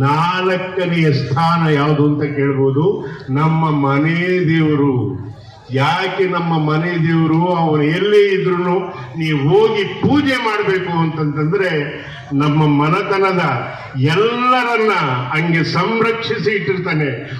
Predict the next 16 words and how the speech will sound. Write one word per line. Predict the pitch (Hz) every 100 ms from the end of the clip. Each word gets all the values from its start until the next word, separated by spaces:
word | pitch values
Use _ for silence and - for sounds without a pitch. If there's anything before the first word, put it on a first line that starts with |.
| 151
ಒಂದು | 175 185 175
ಬೀಜ | 147 226 233
ಹಾಕ್ಬೇಕಾದ್ರೆ | 240 170 196 185 185 190 175 165 147
ರೈತ | 135 - - 165 135 - - -
ಎಷ್ಟು | 175 190 185 208 -
ಚೆನ್ನಾಗಿ | 196 220 226 220
ಒಂದು | 196 196 185
ಕುಕ್ಕೆ | 208 214 233
ಒಳಗೆ, | 226 214 202
ಒಂದು | 190 170 160
ಗೂಡೆ | 170 233 233
ಒಳಗೆ | 220 202
ತುಂಬಿಟ್ಟಿರ್ತಾನಲ್ಲ, | 190 202 214 208 196 180 165 156 147 - - - - 143
ಅವಾಗೆಲ್ಲ | 160 185 214 214 208
ಒಟ್ಟಿಗೆ | 214 208 233
ಇರುತ್ತಲ್ಲ, | 226 220 190